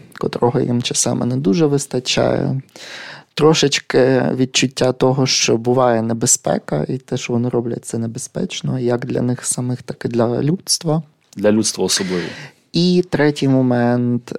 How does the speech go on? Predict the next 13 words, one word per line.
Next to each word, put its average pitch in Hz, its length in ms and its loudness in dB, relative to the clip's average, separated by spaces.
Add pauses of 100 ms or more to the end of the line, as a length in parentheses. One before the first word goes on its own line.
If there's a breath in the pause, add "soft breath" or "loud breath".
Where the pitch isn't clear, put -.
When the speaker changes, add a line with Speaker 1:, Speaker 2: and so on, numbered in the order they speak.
Speaker 1:
щоб - 280 0
теж - 320 0
люди 117 180 2
думали, 147 680 2 (400 loud breath)
і - 80 0
всі 160 240 2
ті, 139 160 -2
хто 127 200 0
мене 117 240 2
знають 120 480 0
персонально, 120 680 0
будь 113 240 -4
ласка, - 560 -4